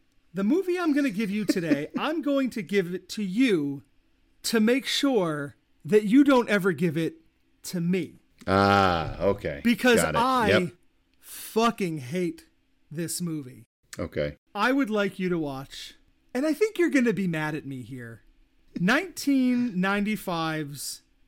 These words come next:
Speaker 1: N C seventeen, Larry Clark directed Kids.
Speaker 2: Oh, you suck. What the fuck, dude?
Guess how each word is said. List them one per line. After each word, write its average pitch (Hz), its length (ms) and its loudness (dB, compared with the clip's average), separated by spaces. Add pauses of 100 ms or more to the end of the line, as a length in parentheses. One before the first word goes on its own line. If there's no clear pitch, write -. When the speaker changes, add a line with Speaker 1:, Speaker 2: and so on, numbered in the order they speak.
(140)
Speaker 1:
N 262 220 2
C 294 240 0
seventeen, 165 920 -2 (400)
Larry 240 440 -2
Clark 190 600 -6
directed 156 720 -8 (640)
Kids. 120 760 -10 (380)
Speaker 2:
Oh, 135 420 4
you 175 160 -2
suck. - 580 -2 (520)
What 190 300 2
the - 100 0
fuck, - 540 -4
dude? 92 460 4